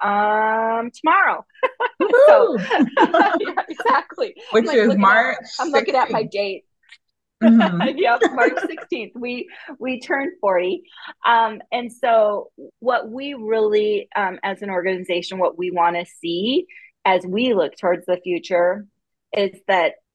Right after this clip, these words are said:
Speaker 1: every policy group that's concerned with what's happening in our education system and society, we want them to consider integrating service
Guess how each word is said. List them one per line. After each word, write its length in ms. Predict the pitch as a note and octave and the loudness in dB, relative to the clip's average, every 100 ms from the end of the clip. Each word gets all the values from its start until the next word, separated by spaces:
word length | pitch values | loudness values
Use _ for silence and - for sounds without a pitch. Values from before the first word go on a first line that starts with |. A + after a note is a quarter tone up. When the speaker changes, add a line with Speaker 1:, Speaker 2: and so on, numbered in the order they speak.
| _ _ _ _ _ | _ _ _ _ _
Speaker 1:
every 260 | A3+ A3+ B3 | 0 0 -4
policy 500 | - G3 G3 - G#3 | -2 -2 -4 -10 -6
group 240 | G#3+ B3 _ | -4 -4 _
that's 240 | G#3+ F#3+ - | -6 -6 -8
concerned 640 | - G3 - G3 G3 G3 F#3 | -16 -14 -10 -8 -8 -12 -8
with 260 | F3+ F3 F3 | -2 -2 -2
what's 240 | F#3 E3 - | -6 -6 -4
happening 400 | F3+ F#3+ F#3+ F3 | -4 -6 -12 -8
in 140 | E3+ | -6
our 160 | D#3+ - | -4 -4
education 580 | F3+ - - C4 C4+ B3+ | -8 -10 -10 -8 -8 -10
system 520 | B3+ G#3+ B3+ A#3 A3 | -10 -6 -2 -2 -4
and 140 | F3 | -6
society, 720 | - E3+ F#3 F3 F3+ G3+ A3+ A#3+ _ - _ - | -12 -4 0 2 0 -2 -6 -10 _ -20 _ -8
we 140 | A3+ | -2
want 300 | A3 A3 G#3+ | 0 0 0
them 180 | G3 G3 | -2 -2
to 120 | A#3+ | -8
consider 720 | - G#3 G3+ G3+ F#3 F#3 F#3+ - - | -6 -6 -6 -4 -2 -2 -2 -12 -14
integrating 600 | G3 - G3+ F#3 F3+ F3+ F#3 | -14 -10 -8 -6 -6 -6 -4
service 260 | E3 E3+ | -4 -4